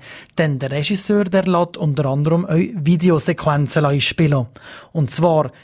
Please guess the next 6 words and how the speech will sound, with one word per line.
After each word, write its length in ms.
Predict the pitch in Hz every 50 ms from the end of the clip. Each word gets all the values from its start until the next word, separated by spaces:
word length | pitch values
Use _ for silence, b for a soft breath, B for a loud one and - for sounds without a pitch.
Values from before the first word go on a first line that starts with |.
| B
früher 540 | B - - 160 180 190 190 185 180 165 - - 214
aufgenommene 540 | 202 190 - - - 208 214 208 208 214 214
Sachen, 460 | 196 - 208 208 196 - - - 226
aber 300 | - - 190 185 208 208
auch 100 | 208 214
Live-Aufnahmen. 960 | 202 180 139 127 135 135 127 - 185 175 147 107 143 143 139 135 135 123 110